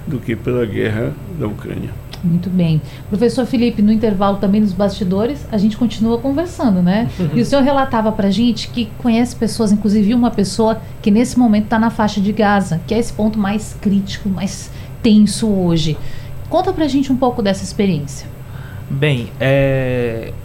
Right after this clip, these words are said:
Speaker 4: a faixa de Gaza, ela tá passando por um momento de isolamento total, né? E tá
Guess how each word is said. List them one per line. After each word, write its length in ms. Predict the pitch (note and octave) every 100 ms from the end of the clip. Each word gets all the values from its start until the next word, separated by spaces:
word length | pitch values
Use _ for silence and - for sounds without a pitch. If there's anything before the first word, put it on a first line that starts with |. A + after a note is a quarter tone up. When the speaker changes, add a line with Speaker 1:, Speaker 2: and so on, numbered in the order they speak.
| - - - -
Speaker 4:
a 100 | B2+
faixa 300 | - E3 F3
de 80 | D#3+
Gaza, 340 | C3 B2+ D#3
ela 120 | D#3+
tá 120 | D3 C#3
passando 400 | C3 - C3 C3+
por 180 | C3+
um 60 | C3+
momento 540 | C#3 B2+ A#2+ A#2+ C3
de 440 | B2 A#2+ B2+ C3+ C#3 - - - - -
isolamento 560 | C#3 C#3+ E3 C#3 C#3 -
total, 440 | D#3 - G#2+ - - - - - -
né? 100 | F2 - - - - - - - -
E 760 | - A2+ A2+ A2+ A2 A2 A2 - - - - - - - - - - - -
tá 220 | C#4 A3